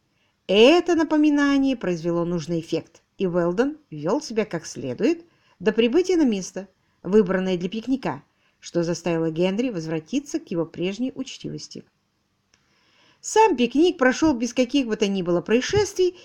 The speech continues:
и Генри не удалось приблизить к себе Гарриет, пока они не отправились мыть тарелки в маленьком ручейке, бежавшем поблизости. Даже тогда Гарриет удалось избежать его атаки, отослав заниматься мытьём посуды,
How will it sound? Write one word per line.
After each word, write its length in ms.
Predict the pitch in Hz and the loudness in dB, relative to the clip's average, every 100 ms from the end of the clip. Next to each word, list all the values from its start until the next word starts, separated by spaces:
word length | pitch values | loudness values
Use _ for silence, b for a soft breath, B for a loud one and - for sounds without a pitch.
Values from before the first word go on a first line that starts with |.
| B | B
и 100 | - | -4
Генри 380 | 226 339 381 359 | 2 4 4 4
не 120 | 339 | 4
удалось 420 | 339 311 330 208 - | 4 6 6 6 4
приблизить 520 | 190 180 185 156 160 | -2 0 -4 -4 -10
к 40 | |
себе 200 | - 175 | -4 -2
Гарриет, 460 | 156 190 180 175 160 | 0 2 2 0 -2
пока 260 | 175 185 | -4 0
они 180 | 180 185 | 0 0
не 140 | 185 185 | -2 -4
отправились 520 | 185 190 196 202 - | -2 0 0 -2 -2
мыть 180 | 220 - | -2 2
тарелки 560 | 349 302 165 - 147 b b b - | 4 4 2 -4 -16 b b b -8
в 60 | |
маленьком 500 | 165 311 359 330 302 | 0 0 0 0 0
ручейке, 540 | 294 - 240 208 175 185 _ _ - | 0 -2 -6 -4 -6 -6 _ _ -8
бежавшем 600 | 170 160 156 175 - 208 | -4 -2 -2 -4 -4 -6
поблизости. 680 | 190 156 147 - - - - _ _ _ b b b b b b | -6 -6 -8 -14 -16 -18 -20 _ _ _ b b b b b b
Даже 300 | 165 220 226 | 4 4 4
тогда 380 | 285 269 330 233 | 4 4 4 4
Гарриет 480 | 208 254 220 185 | 6 6 4 0
удалось 380 | 185 208 214 214 | -2 -2 -2 -2
избежать 500 | 226 220 294 285 185 | -4 -2 2 2 0
его 140 | 185 196 | 0 0
атаки, 520 | 202 339 359 277 247 B B B | 2 0 0 -4 -8 B B B
отослав 480 | - 302 - 415 370 | 0 4 2 2 2
заниматься 460 | 302 302 311 302 | 2 4 4 4
мытьём 340 | 262 262 269 240 | 0 2 2 0
посуды, 540 | 247 - 185 156 151 | -2 -2 -6 -4 -6